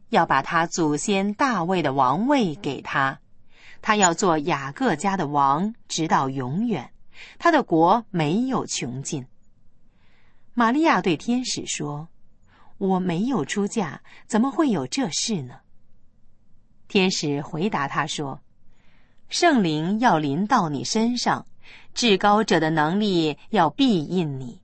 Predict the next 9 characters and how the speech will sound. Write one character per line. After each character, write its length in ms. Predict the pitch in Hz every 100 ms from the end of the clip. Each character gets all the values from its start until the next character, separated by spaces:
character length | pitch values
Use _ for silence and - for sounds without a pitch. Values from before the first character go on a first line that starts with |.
| - - - - - 185
因 160 | 180
此， 380 | - 165 151 151 - -
那 160 | 240
要 180 | 220 170
出 300 | 156 - 294
生 220 | 285 302 277
的 100 | 151
圣 300 | 285 240 180
者 460 | 156 131 139 156